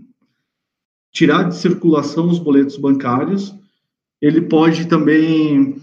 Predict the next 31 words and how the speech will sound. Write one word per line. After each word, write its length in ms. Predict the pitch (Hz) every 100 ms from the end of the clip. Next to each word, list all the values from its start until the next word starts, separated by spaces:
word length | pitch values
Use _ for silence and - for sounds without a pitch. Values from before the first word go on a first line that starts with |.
| - - _
ser 300 | - - 165
uma 100 | 160
outra 260 | 170 190 214
forma 600 | - 170 175 208 165 127
de, 360 | 123 147 147 139
de 140 | 147
pagamento, 800 | - 151 143 135 135 196 - 185
né? 320 | 139 139 -
De 120 | 135
pagamento 540 | 131 139 139 139 151 156
e 40 |
recebimento. 1000 | 143 147 139 135 123 135 175 175 196 - _ _ -
Ele 140 | 139
pode, 260 | - 165 196 196
enfim, 220 | 196 220
ele 160 | - 135
pode 200 | 147 175
abrir 220 | 170 190
várias 420 | 165 180 196 147
outras 300 | 160 165 151
frentes 460 | - 151 156 - -
que 100 | -
poss-, 420 | - 147 156 -
que 100 | _
possam 300 | 139 143 147
ser, 320 | - 143 143 139
é, 240 | 135 127 127
podem 300 | - 143 139
ser 200 | - 139
realizadas, 680 | 139 131 123 131 127 117 113
né? 240 | 127 170